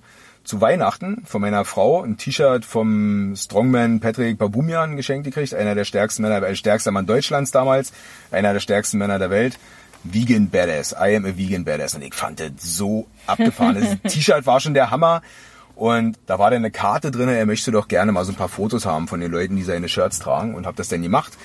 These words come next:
Speaker 1: mit meinem Boxer in der Hand, also meinem Hund <laughs>
Speaker 2: Mhm.
Speaker 1: im Arm. Und hab ihm eine drüber geschickt. Und dann haben wir uns irgendwie hin und her geschrieben, äh, ja Mensch, ich hab auch einen Boxer. Und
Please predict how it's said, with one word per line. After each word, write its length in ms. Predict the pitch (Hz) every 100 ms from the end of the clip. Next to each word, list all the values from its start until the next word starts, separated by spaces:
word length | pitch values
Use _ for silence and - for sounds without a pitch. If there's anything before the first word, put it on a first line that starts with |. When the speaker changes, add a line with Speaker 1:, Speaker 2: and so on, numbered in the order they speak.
| - - -
Speaker 1:
mit 140 | 98
meinem 180 | 104 101
Boxer 300 | 117 - 135
in 60 | 127
der 140 | 117
Hand, 260 | 117 131 - - - - -
also 260 | 110 101
meinem 180 | 101 87
Hund 260 | 127 160 - -
<laughs> 100 | -
Speaker 2:
Mhm. 80 | 214 165 226 254 294 -
Speaker 1:
im 180 | 123 -
Arm. 340 | 113 165 202 - -
Und 120 | 110
hab 120 | 123
ihm 80 | 147
eine 80 | 139
drüber 280 | 120 185 185
geschickt. 580 | 170 - 208 - - - _ -
Und 120 | 113
dann 120 | 110 104
haben 140 | 117
wir 60 | 113
uns 80 |
irgendwie 220 | 110 117 117
hin 160 | 123
und 140 | 123 117
her 220 | 120 143
geschrieben, 380 | 127 - 123 117
äh, 140 | 101
ja 240 | 107 - 113
Mensch, 200 | 113 110
ich 60 |
hab 80 | 113
auch 180 | 110 117
einen 120 | 131
Boxer. 540 | 104 - 113 107 107 101
Und 320 | 101 101